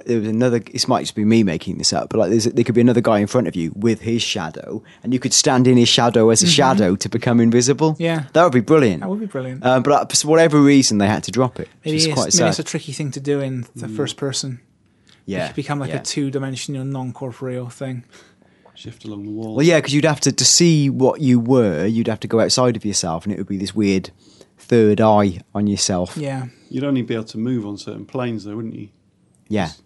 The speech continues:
Speaker 3: You'd only be able to move left and right on the wall.
Speaker 1: 'Cause you'd be a shadow.
Speaker 3: or along the floor.
Speaker 2: You'd
Speaker 3: And
Speaker 2: be
Speaker 3: then,
Speaker 2: like,
Speaker 3: then
Speaker 2: you'd be
Speaker 3: you'd be
Speaker 2: like this
Speaker 3: looking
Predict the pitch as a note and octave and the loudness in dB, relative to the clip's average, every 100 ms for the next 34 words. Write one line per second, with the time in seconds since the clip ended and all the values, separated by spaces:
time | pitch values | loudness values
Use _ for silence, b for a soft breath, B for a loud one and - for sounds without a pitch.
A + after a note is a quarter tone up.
0 | - A2 A2+ A2 A2+ - G#2+ G#2 G2 _ | -16 -10 -8 -8 -10 -12 -10 -10 -10 _
1 | _ _ A2 - G#2+ A2 G#2 G#2 G#2 A2 | _ _ -20 -14 -10 -8 -8 -8 -8 -6
2 | G2+ G2 _ _ _ _ G2+ F#2+ G2 F2+ | -8 -14 _ _ _ _ -12 -6 -6 -4
3 | G#2+ G#2+ G#2+ G2+ G2 G2+ - A2 G2+ G#2 | -6 -6 -8 -8 -10 -12 -8 -6 -4 -4
4 | D#3+ E3 E3+ F#3+ F#3+ F#3+ F3 - | -2 0 0 2 4 4 2 0